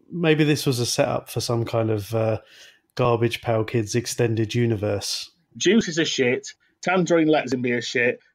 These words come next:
Speaker 2: The two bullies are just bullies. <laughs> Uh, and Dodge is a horny fourteen-year-old.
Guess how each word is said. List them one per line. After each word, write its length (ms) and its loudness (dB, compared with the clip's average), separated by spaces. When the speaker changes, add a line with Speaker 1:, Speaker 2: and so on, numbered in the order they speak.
Speaker 2:
The 80 -2
two 260 4
bullies 400 4
are 60 0
just 340 -2
bullies. 540 2
<laughs> 40 2
Uh, 220 2
and 180 -4
Dodge 240 0
is 80 -2
a 60 2
horny 360 4
fourteen-year-old. 920 0